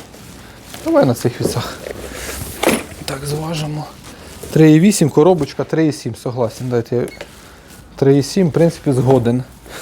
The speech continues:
Нічого там кримінального нема, все, все латунька. З кримінального тільки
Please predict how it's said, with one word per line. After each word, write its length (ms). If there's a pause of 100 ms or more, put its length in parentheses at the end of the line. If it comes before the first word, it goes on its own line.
(2250)
Нічого 340
там 140
кримінального 680
нема, 280
все, 300 (1080)
все 260
латунька. 580
З 120
кримінального 600
тільки 360